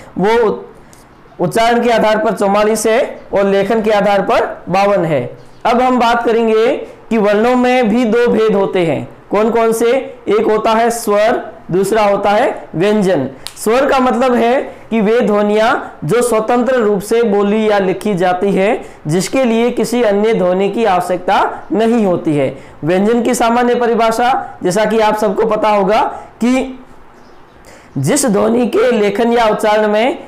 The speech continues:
अ, स्वरों की सहायता की आवश्यकता होती है तो उसे हम व्यंजन ध्वनियाँ कहते हैं। तो हिंदी के स्तर पर अगर देखा जाए तो हिंदी में स्वरों की संख्या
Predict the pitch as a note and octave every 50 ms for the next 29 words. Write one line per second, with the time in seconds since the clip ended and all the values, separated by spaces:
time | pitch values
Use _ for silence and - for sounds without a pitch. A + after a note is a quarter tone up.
0 | - - - - G3 G3+ G3 G3 G3 G3 G3 G3 G3 G3 G3+ G#3+ G#3+ B3 C4 -
1 | - B3+ F3+ - A3 G3+ G#3+ A3 - B3 A#3+ A#3+ A#3 A3+ G#3+ G3+ G#3 G3+ G#3+ G3
2 | F#3+ G3 G3+ F#3 F#3 F3+ F#3 G#3 G3 G3 G3+ B3+ - - - - - - G3+ G3+
3 | G3 G#3 A3 G3+ G#3 A#3 D4+ - - - - - D#3+ F#3+ G#3+ G#3+ G#3+ G#3 G#3+ G3
4 | E3+ F3+ F3+ F#3 F#3 F#3+ A3+ D4+ - - - - - G3 G3+ G3+ G3 G3 G3 E3
5 | D3+ C#3 B2+ - - - - - - F#3 F3 D3+ G3 G#3+ A3 C4+ C#4 - - C4+
6 | B3 B3+ A#3+ A#3+ B3+ A3+ B3+ B3+ B3+ A3 B3 A#3 G#3+ A#3 A3 - A#3 A#3 G#3 A3+
7 | A3 A3+ C4 E4+ - - - - - - - A#3 A3+ E3+ G#3+ G#3+ G#3 A#3 B3+ A#3
8 | B3 B3+ B3 B3+ A#3+ A3 A3+ A#3+ A#3+ A3 A#3+ A#3 - A#3 A3 G3+ F3+ A3+ B3+ F4
9 | - -